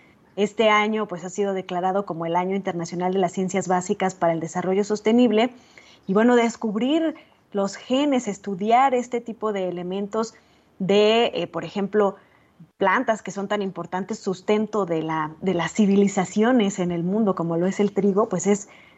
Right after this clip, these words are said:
súper interesante, y de esto se trata la siguiente nota que nos traes.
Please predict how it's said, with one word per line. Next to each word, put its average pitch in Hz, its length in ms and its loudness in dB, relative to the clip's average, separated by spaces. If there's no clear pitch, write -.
súper 262 340 2
interesante, 233 840 -2
y 185 120 -2
de 175 100 0
esto 196 320 -4
se - 140 -10
trata 180 280 -2
la 175 120 -4
siguiente 175 340 -6
nota 180 220 -4
que 170 100 -4
nos 151 160 -6
traes. 160 360 -6